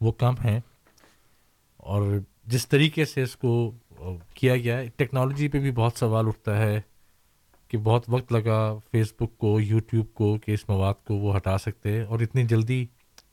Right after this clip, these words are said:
ملٹیپلائی ہوا، لوگوں تک گیا۔ سب سے بڑا ڈر اور خوف یہ بھی ہے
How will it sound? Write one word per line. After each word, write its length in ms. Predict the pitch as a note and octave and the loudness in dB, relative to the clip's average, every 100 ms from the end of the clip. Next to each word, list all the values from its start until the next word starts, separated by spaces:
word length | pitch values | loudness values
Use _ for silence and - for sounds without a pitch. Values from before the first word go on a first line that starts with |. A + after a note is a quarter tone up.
| - | 0
ملٹیپلائی 500 | C#3 C#3+ D3+ C3 B2+ | 2 2 -2 0 2
ہوا، 260 | A#2 G#2+ B2 _ _ _ _ - | 2 0 -2 _ _ _ _ 0
لوگوں 220 | A#2+ C3+ | 2 4
تک 280 | D3 C#3+ A#2 | 2 -2 -2
گیا۔ 220 | A2 A#2+ B2 | -2 -2 -4
سب 120 | C#3+ | -6
سے 120 | - | -2
بڑا 200 | D#3 C#3 | 0 2
ڈر 260 | C3+ A#2+ A#2+ | 0 2 0
اور 80 | B2+ | 0
خوف 380 | A#2+ A#2+ A#2 C3 | -2 -4 -4 -4
یہ 100 | C3 | -4
بھی 200 | C#3+ A#2 | -2 0
ہے 180 | G#2+ | 0